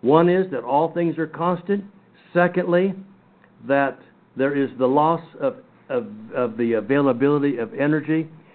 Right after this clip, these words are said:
that things cannot be reversed without an external agent.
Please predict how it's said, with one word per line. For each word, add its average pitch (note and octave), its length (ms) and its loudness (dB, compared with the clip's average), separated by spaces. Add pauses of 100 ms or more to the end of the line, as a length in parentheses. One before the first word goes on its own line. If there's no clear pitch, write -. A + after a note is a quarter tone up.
(160)
that B2+ 280 -4
things D#3+ 240 2 (100)
cannot C#3+ 500 0
be D#3+ 140 2
reversed C#3 640 -2
without D3 600 -2
an A#2+ 160 -2
external C#3 680 -2
agent. A2 400 -4